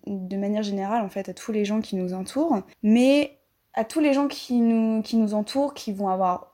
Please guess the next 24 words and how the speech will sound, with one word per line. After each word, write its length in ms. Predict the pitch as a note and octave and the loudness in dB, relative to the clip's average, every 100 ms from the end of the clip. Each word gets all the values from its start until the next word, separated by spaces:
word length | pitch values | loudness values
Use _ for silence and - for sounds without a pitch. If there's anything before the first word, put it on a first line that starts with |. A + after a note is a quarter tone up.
| - | -8
du 260 | G3 F#3+ | -6 0
mal 420 | G#3 G#3+ A3 G#3 - | 2 4 4 2 0
à 300 | G3 F#3 F#3+ | -4 -4 -4
gérer 300 | G3 G#3 G#3 | -2 -2 0
leurs 220 | G3 F#3+ | -2 -4
émotions, 480 | G3 G#3+ - C#4 C#4+ | -4 -4 -2 -2 -2
qui 180 | C#4 G3 | -4 -8
vont 260 | G3+ G3 | -4 -4
peut-être 300 | F#3+ G#3+ G#3 | -4 -2 0
avoir 160 | G3+ F#3+ | 0 0
des 80 | F#3 | 0
relations 520 | F#3 F#3 - F#3+ - _ - | -2 -4 -6 -8 -10 _ -2
toxiques, 800 | A#3+ - - C#4+ C#4+ C#4+ - D#4 D4 - | 0 0 0 2 2 0 -4 -4 -4 -8
qui 140 | - | -2
vont 120 | G#3+ | 4
avoir 180 | G#3 G3 | 4 4
du 80 | F#3+ | 0
mal 160 | G3 F#3 | -4 -4
à 80 | |
gérer 420 | F3+ F3+ F#3 - - | -4 -6 -10 -10 -8
leur 260 | G3 G3 - | -4 -2 -4
stress. 800 | - - B3 A#3+ B3 B3 - - | -8 -2 2 4 2 0 -6 -8
Donc 100 | G#3+ | -6
voilà, 240 | G3+ - | -6 -8